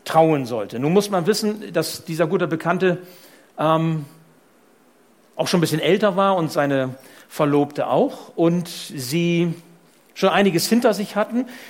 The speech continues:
Er war zum Beispiel auch Witwer schon und hatte auch eine gescheiterte Beziehung schon früher hinter sich, also eine Ehe auch.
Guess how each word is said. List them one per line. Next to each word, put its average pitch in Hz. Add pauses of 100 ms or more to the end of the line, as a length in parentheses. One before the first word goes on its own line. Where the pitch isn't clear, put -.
Er 165
war 165
zum 165
Beispiel 156
auch 120
Witwer 202
schon 202 (920)
und 165
hatte 170
auch 147
eine 143
gescheiterte 175
Beziehung 170
schon 160
früher 165
hinter 151
sich, 139
also 131
eine 135
Ehe 147
auch. 135